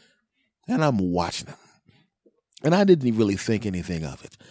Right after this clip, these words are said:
Didn't pay much attention to it. I just knew that this bastard was mad at everybody because of that. So what, punk? So I walk over to this table, and at first I was just eating salads.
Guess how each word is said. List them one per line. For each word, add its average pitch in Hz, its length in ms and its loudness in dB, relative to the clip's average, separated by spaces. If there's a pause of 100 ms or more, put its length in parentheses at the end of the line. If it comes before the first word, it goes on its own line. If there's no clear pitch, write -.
(100)
Didn't 156 220 2
pay 156 240 2
much 135 260 -2
attention 131 500 -6
to 92 140 -6
it. 90 60 0
I 120 120 2
just 139 220 -4
knew 120 380 2 (260)
that 113 220 0
this 120 200 6
bastard 107 520 0
was 87 180 -6
mad 95 320 0
at 82 100 -2
everybody 73 560 -8
because - 440 -10
of 60 100 -14
that. 60 320 -10
So - 300 -2
what, 71 320 -4 (120)
punk? - 540 -20 (760)
So 185 120 2
I 202 40 6
walk 190 260 2
over 147 160 2
to 127 140 -2
this 110 200 -2
table, 113 380 2
and 135 120 2
at 156 100 0
first 190 320 0
I 170 60 0
was 160 160 0
just 151 180 -2
eating 151 220 -2
salads. 185 480 -6